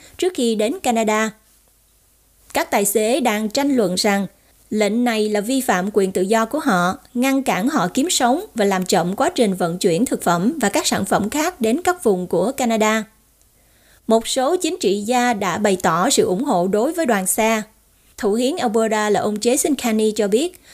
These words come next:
ông đang làm việc với các thống đốc ở Hoa Kỳ để gây áp lực lên Thủ tướng Justin Trudeau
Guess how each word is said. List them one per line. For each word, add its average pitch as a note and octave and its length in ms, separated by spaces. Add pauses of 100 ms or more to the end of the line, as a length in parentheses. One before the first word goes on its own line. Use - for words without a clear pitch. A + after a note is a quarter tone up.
ông B3+ 200
đang C4+ 180
làm G#3+ 200
việc F#3 260
với G#3+ 180
các C#4+ 340
thống C4+ 320
đốc F4+ 340
ở G3+ 240
Hoa B3+ 120
Kỳ G3 340 (280)
để A#3 240
gây C4 180
áp - 160
lực A#3 240
lên A3 220
Thủ G3+ 200
tướng C4 340
Justin C#4+ 300
Trudeau A#3 460